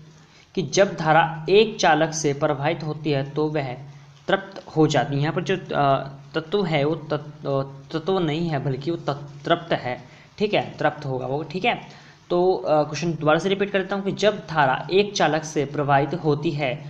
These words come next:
तो वह तृप्त हो जाती है, तो इस प्रभाव को हम क्या कहते हैं? चुंबकीय प्रभाव कहते हैं, तापीय प्रभाव कहते हैं, रासायनिक प्रभाव कहते हैं या फिर विद्युत स्थैतिक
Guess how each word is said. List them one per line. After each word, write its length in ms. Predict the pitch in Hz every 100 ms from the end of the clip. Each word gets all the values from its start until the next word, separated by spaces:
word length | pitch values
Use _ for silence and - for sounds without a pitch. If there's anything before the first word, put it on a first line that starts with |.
| - - - -
तो 180 | 180 180
वह 280 | 175 156 135
तृप्त 680 | 131 - - 190 - 208 208 - 160
हो 120 | 160
जाती 420 | 156 151 151 156
है, 180 | 135 131
तो 160 | -
इस 260 | - 165 -
प्रभाव 540 | - 160 135 143 170
को 160 | 160 156
हम 280 | 156 156 156 - - -
क्या 180 | 202 170
कहते 340 | 156 139 143
हैं? 400 | 135 123 120 - - - _ -
चुंबकीय 440 | 175 180 196 208
प्रभाव 400 | 208 202 180 190
कहते 320 | 196 196 190
हैं, 160 | 202 202 202
तापीय 380 | 151 151 208 208
प्रभाव 380 | 208 190 170 180
कहते 340 | 196 180 180
हैं, 120 | 185
रासायनिक 680 | 135 131 - 135 170 214 214
प्रभाव 340 | 202 165 165 170
कहते 300 | 175 170 175
हैं 80 |
या 140 | 156 147
फिर 220 | 151 139
विद्युत 580 | 147 151 - 160 139 - - - 160
स्थैतिक 560 | - - 131 - 165